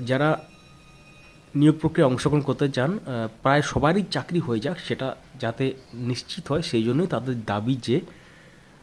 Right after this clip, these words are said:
পঞ্চাশ হাজার শূন্য পদে নতুন নিয়োগের বিজ্ঞপ্তি। আহ, এর আগে নাকি পর্ষদ থেকে বলা হয়েছিল, যদিও আমাদের কাছে কোনো প্রমাণ নেই এটার, আহ, মানে পঞ্চাশ হাজার শূন্য পদ সহকারে আসার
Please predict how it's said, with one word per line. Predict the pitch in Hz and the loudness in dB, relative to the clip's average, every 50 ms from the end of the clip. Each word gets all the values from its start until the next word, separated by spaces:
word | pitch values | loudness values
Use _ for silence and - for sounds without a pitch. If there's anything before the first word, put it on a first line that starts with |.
| - - - - - - | -20 -20 -20 -20 -12 0
পঞ্চাশ | - 147 143 151 151 185 170 | 2 4 4 6 6 6 6
হাজার | 180 185 190 | 8 6 4
শূন্য | 165 - - 117 110 110 107 | 4 2 0 0 2 0 0
পদে | 113 113 127 156 | 0 -2 0 0
নতুন | 123 95 87 - 127 117 | -2 -2 -2 -4 -4 -2
নিয়োগের | 98 90 90 90 117 143 - - | -2 -4 -4 -4 -6 -6 -6 -6
বিজ্ঞপ্তি। | 98 85 - - 85 - - - - | -8 -10 -10 -12 -14 -14 -16 -18 -20
আহ, | - - - - - - - - - - - - - - - - 104 98 87 87 90 87 87 - - - - - - - | -20 -20 -20 -20 -20 -20 -20 -20 -20 -20 -20 -20 -20 -20 -16 -12 -10 -8 -8 -8 -8 -8 -10 -12 -16 -18 -16 -16 -12 -2
এর | - 147 139 120 | 2 4 6 6
আগে | 113 113 113 127 | 6 6 6 4
নাকি | 127 123 120 120 139 | 4 4 4 2 0
পর্ষদ | 127 - 117 104 - - 117 92 - | 0 0 0 0 0 0 -2 -2 -2
থেকে | 113 110 | -2 -2
বলা | 107 95 95 101 104 | -2 0 0 0 2
হয়েছিল, | 104 110 104 - - 185 | 2 0 -2 -4 -2 0
যদিও | 160 160 165 151 | 2 4 4 6
আমাদের | 127 127 123 131 | 6 6 4 4
কাছে | 120 - 120 - | 2 0 -2 -2
কোনো | 123 123 117 113 | 0 0 -2 -2
প্রমাণ | - 110 98 113 117 113 | -2 0 2 2 2 2
নেই | 104 98 | 2 0
এটার, | 98 - - 170 - - | -2 -4 -6 -8 -8 -12
আহ, | - 117 110 107 104 101 98 - - - - - - - - - - - - | -12 -10 -8 -6 -6 -6 -8 -8 -10 -14 -18 -20 -20 -20 -20 -20 -18 -12 -8
মানে | 113 104 104 101 98 95 - - - - - - - - | -6 -6 -4 -6 -6 -8 -10 -14 -18 -20 -20 -20 -8 -2
পঞ্চাশ | - 117 110 - 117 110 | 0 0 0 0 0 0
হাজার | 117 117 113 | 2 2 2
শূন্য | 107 - - 107 107 107 101 | 0 -2 -2 -2 -2 -2 -2
পদ | 107 104 98 95 - - - | -2 -4 -6 -6 -10 -12 -10
সহকারে | - - 104 95 - 101 101 98 - - | -6 -4 -4 -4 -4 -6 -8 -8 -8 -10
আসার | - 101 - 117 104 | -12 -8 -6 -6 -6